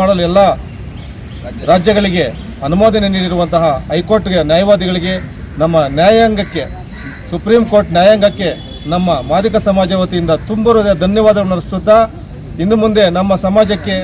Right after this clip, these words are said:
ನಮ್ಮ ಮಾದಿಗ ಸಮಾಜಕ್ಕೆ ನೀಡುವ ಎಲ್ಲ ಸರ್ಕಾರಿ ಕೆಲಸಗಳಲ್ಲಾಗಲಿ, ಖಾಸಗಿ ಕೆಲಸಗಳಲ್ಲಾಗಲಿ ಯಾವುದೇ ರೀತಿ ಆರು ಪರ್ಸೆಂಟ್ ಏನು ಕೊಡಬೇಕಂತ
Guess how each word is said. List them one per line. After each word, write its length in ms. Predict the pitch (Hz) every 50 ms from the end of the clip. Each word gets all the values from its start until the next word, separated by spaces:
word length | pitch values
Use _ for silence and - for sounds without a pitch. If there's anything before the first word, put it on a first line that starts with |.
| 180 165 160
ನಮ್ಮ 180 | 170 175 170 165 170
ಮಾದಿಗ 240 | 180 196 214 202 214 202 -
ಸಮಾಜಕ್ಕೆ 460 | 202 190 190 185 180 180 - - 180 156 - - - - - - - - - - - -
ನೀಡುವ 240 | 175 202 214 202 196 165 139 - - 139 143
ಎಲ್ಲ 120 | 160 185 214 - - 202
ಸರ್ಕಾರಿ 360 | 180 170 - 196 190 196 196 196 190 185 175 151 -
ಕೆಲಸಗಳಲ್ಲಾಗಲಿ, 760 | 170 175 175 202 185 190 190 185 185 180 175 170 175 180 180 180 175 - - - - - - - - - - - - - - - - - - - - - -
ಖಾಸಗಿ 320 | 156 165 - - 226 226 185 208
ಕೆಲಸಗಳಲ್ಲಾಗಲಿ 720 | 202 - 190 180 190 185 185 180 175 170 165 170 170 165 160 147
ಯಾವುದೇ 220 | 151 170 190 220 220 208 214
ರೀತಿ 220 | 202 208 196 160 143 - - - - - - - 147 151
ಆರು 120 | 185 202 175 214
ಪರ್ಸೆಂಟ್ 340 | 202 180 - 214 208 175 185 190
ಏನು 140 | 196 185 156 - - - - - -
ಕೊಡಬೇಕಂತ 520 | 170 170 180 202 214 208 208 196 175 180